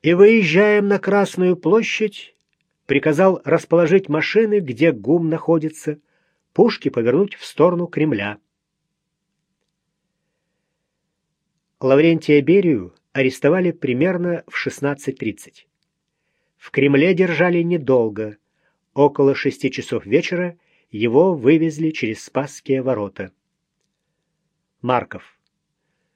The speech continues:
Выходит Москаленко и говорит: "Вы сейчас будете сопровождать колонну эту, на которой будут везти Берию".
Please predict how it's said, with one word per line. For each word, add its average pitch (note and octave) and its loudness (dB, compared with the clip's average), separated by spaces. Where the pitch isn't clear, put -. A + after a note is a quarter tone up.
Выходит D#3+ 2
Москаленко D#3 0
и D3+ 2
говорит: C#3+ 2
"Вы D3+ 2
сейчас D#3+ 0
будете D3 0
сопровождать C#3+ 0
колонну C#3+ 0
эту, - -4
на B2 0
которой D3 4
будут C3 -2
везти C3 -4
Берию". G2+ -2